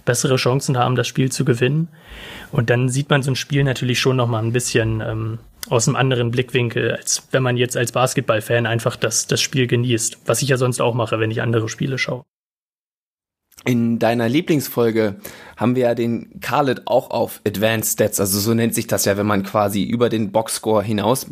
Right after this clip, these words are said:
Speaker 2: äh, statistisch gesehen sieht, ähm, und haben ihn da auch gefragt, was seine Meinung dazu ist, weil er ja auch mittlerweile, äh, ich sag mal,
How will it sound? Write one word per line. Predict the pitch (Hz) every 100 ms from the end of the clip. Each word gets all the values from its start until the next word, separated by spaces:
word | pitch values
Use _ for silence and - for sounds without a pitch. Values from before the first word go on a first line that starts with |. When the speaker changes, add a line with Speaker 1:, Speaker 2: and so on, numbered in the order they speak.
| -
Speaker 2:
äh, | -
statistisch | - 127 - 143 - 139
gesehen | - 123 131
sieht, | 120 131 143 - - - - -
ähm, | 117 120 120 117 _ _ - - - - -
und | 123 120
haben | 147
ihn |
da | 147 -
auch | 131
gefragt, | - 127 123
was | 110
seine | 110 135
Meinung | 139 147 147
dazu | 135 -
ist, | 123 165 -
weil | 113
er | 104
ja | 104
auch | 110 131
mittlerweile, | 110 113 117 113 113 117 113 117 - - - - -
äh, | 117 101 104 - - _ -
ich | -
sag | 110 -
mal, | 107 104 104 104